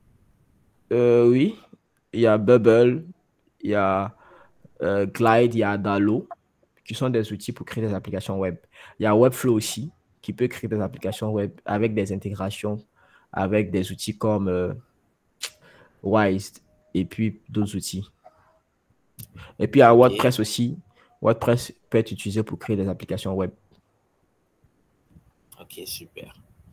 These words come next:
Speaker 2: Donc, euh, avant de continuer avec les questions dans le chat, il y avait des mains levées.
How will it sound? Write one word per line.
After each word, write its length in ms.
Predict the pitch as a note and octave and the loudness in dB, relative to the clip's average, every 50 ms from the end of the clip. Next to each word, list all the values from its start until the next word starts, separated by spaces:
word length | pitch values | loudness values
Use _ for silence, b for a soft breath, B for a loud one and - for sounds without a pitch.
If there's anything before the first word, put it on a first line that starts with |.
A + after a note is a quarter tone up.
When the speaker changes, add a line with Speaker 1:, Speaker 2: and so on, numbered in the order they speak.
| _ b b b b b b b b b b b b b b b b b b b _ _ _ _ _ _ _ _ _ _ _ _ _ _ _ _ - - - _ _ - | _ b b b b b b b b b b b b b b b b b b b _ _ _ _ _ _ _ _ _ _ _ _ _ _ _ _ -20 -20 -20 _ _ -8
Speaker 2:
Donc, 340 | C#3+ C#3+ D3 D3+ D#3 D3+ - | -6 -4 -2 -4 -4 -2 -2
euh, 300 | C#3 C3 B2 A#2+ A#2+ A2+ - - | 0 0 0 0 -2 -4 -6 -6
avant 280 | - B2 A#2+ C#3 D#3 | -4 -4 -2 -2 -2
de 100 | D3+ C#3 B2+ | -2 -4 -4
continuer 320 | - A#2+ A2+ G#2+ A2+ A#2 | -6 -6 -10 -8 -8 -8
avec 220 | A#2+ A2+ A2+ A2+ | -6 -6 -6 -6
les 100 | - G#2 | -8 -8
questions 280 | F#2+ - G2+ G2 - A2 | -6 -6 -8 -8 -8 -8
dans 120 | A2 G#2+ | -6 -6
le 100 | G#2+ G#2 G2 - | -6 -6 -6 -6
chat, 220 | A2 A2 A#2 A#2+ - | -4 -4 -4 -4 -2
il 80 | C#3+ | 0
y 40 | D#3 | 2
avait 400 | C#3+ C3+ C3 B2 C3 C3 C3+ C#3 | 2 2 2 2 2 2 2 0
des 240 | B2+ A2 G2+ A#2 A2+ | -2 -2 -2 -2 -2
mains 280 | A2+ A2 A2 A2+ A#2+ B2+ | -2 -4 -4 -4 -2 -2
levées. 520 | B2 A2+ G#2 G#2 G2 G2+ G2+ B2+ D#3+ | -2 -2 -4 -4 -4 -6 -6 -8 -8